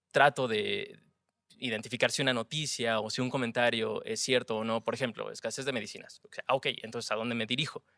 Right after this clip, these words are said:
¿Quién lo dijo? ¿Qué evidencias tengo? ¿Qué ha dicho la autoridad? Y, pues, hay limitantes, pero ustedes en,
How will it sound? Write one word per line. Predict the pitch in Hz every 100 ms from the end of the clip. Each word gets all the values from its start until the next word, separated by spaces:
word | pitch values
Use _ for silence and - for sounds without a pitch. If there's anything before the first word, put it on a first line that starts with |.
| _ _ -
¿Quién | 131 135
lo |
dijo? | 143 165 - - _ _ _ _ _ _ _ -
¿Qué | 107 110
evidencias | 113 117 127 - -
tengo? | 147 127 101 _ -
¿Qué | 110
ha | 110
dicho | 113 117 120
la | 117
autoridad? | 113 120 120 131 123 _ _ _ _ _
Y, | 123 117
pues, | - -
hay | 117
limitantes, | 139 151 120 123 151 - -
pero | - 107 107 -
ustedes | 143 - 160 139
en, | 131